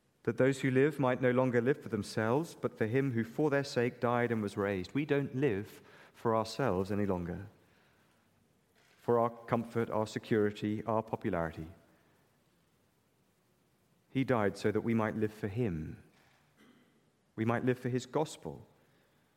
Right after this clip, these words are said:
to share with the world the good news of Christ's loving sacrifice, the sacrifice which recreates, and then secondly, which reconciles. That's the second thing to see here, the good news of the reconciling cross,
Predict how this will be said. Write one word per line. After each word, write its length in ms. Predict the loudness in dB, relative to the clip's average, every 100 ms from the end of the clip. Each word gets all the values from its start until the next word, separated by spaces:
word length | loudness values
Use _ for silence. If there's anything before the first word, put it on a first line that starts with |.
| _ _ _ _
to 120 | -4
share 400 | -2 2 4 6
with 160 | 4 2
the 80 | 4
world 340 | 6 6 4
the 80 | 0
good 260 | 0 0 2
news 280 | 2 2
of 120 | 0 -2
Christ's 520 | 0 0 -4 -10 -2
loving 320 | 0 0 -2
sacrifice, 640 | -4 -6 -4 -2 -2 -4
the 80 | -6
sacrifice 560 | -4 -4 -2 0 0 -2
which 180 | -4 -2
recreates, 720 | -4 0 0 2 0 -6 -12 -18 -20 -20 -4
and 140 | 0
then 140 | 0 0
secondly, 400 | -4 -2 -2 0
which 260 | -2 -4
reconciles. 960 | -2 -2 -2 -8 -8 -10 -12 -18 -20 -20 _
That's 120 | -14
the 80 | -4
second 280 | -2 0 -2
thing 120 | -4
to 60 | -4
see 200 | -4 0
here, 140 | 0
the 60 | 0
good 180 | -2 0
news 180 | 0
of 60 | 0
the 100 | 0
reconciling 760 | 2 0 -2 -2 0 0 -2 -4
cross, 440 | -4 -4 -10